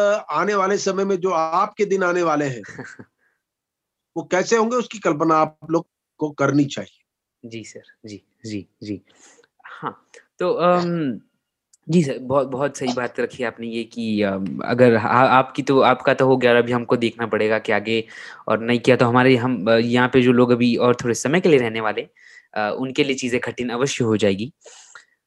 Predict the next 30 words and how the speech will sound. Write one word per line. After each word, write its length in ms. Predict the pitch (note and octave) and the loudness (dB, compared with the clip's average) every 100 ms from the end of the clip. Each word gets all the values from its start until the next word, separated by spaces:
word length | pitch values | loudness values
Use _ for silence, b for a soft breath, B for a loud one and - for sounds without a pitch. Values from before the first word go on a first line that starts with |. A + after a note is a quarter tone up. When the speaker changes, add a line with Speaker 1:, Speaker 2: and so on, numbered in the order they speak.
| _ - | _ 0
Speaker 2:
अ, 60 | C3 B2+ B2+ B2 B2 A#2+ A#2+ A2+ A2 F#2 _ _ - | 4 6 6 6 6 4 4 0 -4 -14 _ _ 0
तो 140 | G#3 | 0
सर 220 | G#3 B3 | 2 2
अभी, 340 | B3+ B3 A#3+ F#3+ | 0 0 -2 2
अ, 400 | F3+ F3+ E3+ D#3+ | 4 4 2 -2
ये 80 | F3+ | 0
जो, 400 | F3 G3+ D3+ - | 6 6 4 -6
अ, 240 | A#2+ C3 - _ - | -8 -8 -8 _ -8
आज 280 | C3+ D#3 E3 | 0 2 2
आप 180 | D3+ D#3 | 0 -2
जैसे 200 | D#3 F3 | -2 -2
अभी 140 | E3 | -4
इस, 360 | D#3+ C3+ E3 - | -6 -8 -8 -8
इस 200 | D3 - | -10 -6
मुद्दे 220 | D#3 D3+ | 0 2
पे 100 | D3+ | 2
आपने 240 | C#3+ D3+ D3 | 0 -2 -6
बहुत 400 | C3 C3+ C#3+ C#3+ | -4 0 0 0
अभी, 260 | C3+ C#3+ | -6 -6
अ, 500 | B2 A#2+ A#2 - B2+ - C3+ | -4 -4 -6 -6 -10 -8 -12
इस, 160 | - | -10
इसी 200 | D#3 E3 | -10 -6
इंटरव्यू 360 | D3 C3 C3+ C3 | -6 -2 -2 0
में 60 | |
आपने 200 | B2+ C3 | -2 -2
दो 120 | B2+ B2+ | -4 -4
तीन 380 | B2+ B2 A#2 A#2 | -4 -8 -8 -12
बार 240 | A#2 A#2 A2+ | -4 -2 -2
बोल 180 | A#2 | -6
दिया 300 | A#2 A#2 A2+ | -6 -4 -4